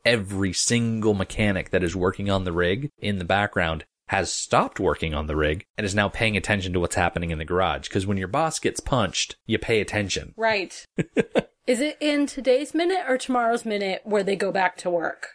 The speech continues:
Speaker 2: It may actually be later on in the week. Sometime this week.
Speaker 1: I'm pretty sure by tomorrow they've gone back to
Speaker 2: Yeah,
Speaker 1: work.
Speaker 2: sometime this week there is a scene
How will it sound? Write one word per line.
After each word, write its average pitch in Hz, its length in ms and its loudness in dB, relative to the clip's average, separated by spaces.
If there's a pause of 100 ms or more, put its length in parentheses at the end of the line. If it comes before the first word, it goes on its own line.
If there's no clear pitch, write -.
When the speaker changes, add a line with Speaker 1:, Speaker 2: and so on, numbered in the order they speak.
(140)
Speaker 2:
It - 60 -14
may 370 160 2
actually 226 400 0
be 254 340 2
later 254 300 2
on 294 120 0
in 330 100 2
the 349 60 0
week. - 420 -2 (100)
Sometime 294 480 2
this 339 160 -4
week. 208 300 -4 (100)
Speaker 1:
I'm 143 100 2
pretty 254 220 2
sure 196 200 0
by 135 180 2
tomorrow 95 600 2
they've 80 180 0
gone 90 280 0
back 80 280 2
to 269 60 -2
Speaker 2:
Yeah, 196 440 2
Speaker 1:
work. - 100 -14
Speaker 2:
sometime 302 540 0
this 294 200 -2
week 254 280 -4
there 226 160 2
is 208 180 0
a 220 80 -4
scene 180 640 0